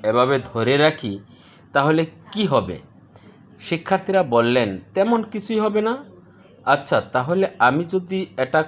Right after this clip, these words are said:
কয়েক ঘন্টা এভাবে ধরে রাখি, তাহলে কি হবে?" "আপনার হাতে ব্যথা শুরু হবে।" একজন ছাত্র বললেন,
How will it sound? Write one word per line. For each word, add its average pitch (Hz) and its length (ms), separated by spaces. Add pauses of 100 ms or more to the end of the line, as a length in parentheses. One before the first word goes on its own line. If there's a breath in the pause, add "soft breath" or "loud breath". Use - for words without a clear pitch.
কয়েক 165 340
ঘন্টা 170 380
এভাবে 139 380
ধরে 131 280
রাখি, 123 340
তাহলে 131 320
কি 185 140
হবে?" 185 280 (720 loud breath)
"আপনার 175 460
হাতে 170 300
ব্যথা 127 360
শুরু 185 220
হবে।" 185 300 (600 soft breath)
একজন 131 380
ছাত্র 160 360
বললেন, 139 400